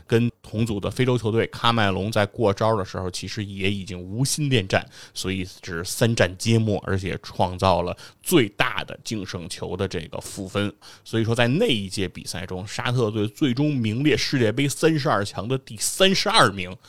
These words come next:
哈哈，嘿，副班长倒数第一，我们的中国队名列三十一名啊，是超过了这个沙特队。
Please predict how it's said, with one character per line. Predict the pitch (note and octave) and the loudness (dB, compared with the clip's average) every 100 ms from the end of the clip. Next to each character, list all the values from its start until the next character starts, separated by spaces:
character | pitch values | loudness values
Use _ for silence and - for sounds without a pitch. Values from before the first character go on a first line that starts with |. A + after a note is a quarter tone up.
| - | -8
哈 | - G2+ | -2 2
哈， | - F#2+ - - | 2 2 -2 -20
嘿， | - G#2+ G2 | -8 -6 -4
副 | - - B2+ | -4 0 4
班 | B2 D3 | 4 2
长 | - - - A2 - | -2 -6 -12 -14 -4
倒 | A#2 G2+ | -2 -2
数 | - | -6
第 | G2 G#2+ | -8 -6
一， | A2+ C3 - - - | -4 -4 -6 -20 -14
我 | G2+ F#2+ | -4 -2
们 | F#2 | 0
的 | F#2+ G2+ _ | -2 -2 _
中 | - G#3 | -2 0
国 | D#3 G2 | 2 2
队 | G#2+ F2+ G2+ | 0 -2 -6
名 | G2+ G2 | -10 -4
列 | G#2 | -4
三 | - - G#2+ | -4 -6 -6
十 | A2 G2+ | -6 -4
一 | G#2 A2+ | -2 -2
名 | F#2+ F#2 | -2 -8
啊， | G2 F#2+ - | -8 -8 -10
是 | - - G2 - - - | -14 -14 -14 -16 -20 -12
超 | - G#2 G2+ | 0 4 4
过 | G2+ F#2 | 4 2
了 | F#2+ | -2
这 | G#2 | -6
个 | - | -8
沙 | - G2+ F#2+ | -2 0 0
特 | G2 F#2+ | 0 -6
队。 | F#2+ | -8